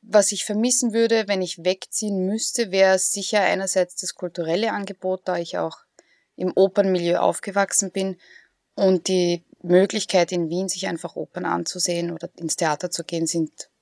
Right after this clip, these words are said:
doch sehr groß im Vergleich zu anderen Städten. Meine Kinder leben auch hier, sind zehn und zwölf Jahre alt,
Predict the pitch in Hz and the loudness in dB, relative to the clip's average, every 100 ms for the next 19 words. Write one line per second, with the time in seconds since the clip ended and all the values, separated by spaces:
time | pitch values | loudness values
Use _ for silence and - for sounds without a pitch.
0 | - 175 165 - 165 - 151 165 170 160 | 0 0 2 0 0 0 -2 -2 -4 -6
1 | 160 156 151 - 175 165 156 165 - 160 | -6 -8 -4 -4 -2 -4 -4 -4 -4 -4
2 | - 160 - - - - - _ _ _ | -8 -12 -12 -18 -16 -16 -18 _ _ _
3 | _ _ _ - - 190 190 180 - 208 | _ _ _ -16 0 4 4 2 -2 -4
4 | 196 180 170 175 - 220 - 240 233 240 | -2 0 -2 -2 0 0 -2 -4 -2 -4
5 | _ - - 180 165 - - - 185 180 | _ -12 -6 -4 -4 -8 -10 -4 -2 0
6 | 175 165 160 156 - 165 190 202 185 185 | -2 -4 -6 -6 -4 0 0 2 2 2
7 | - | -2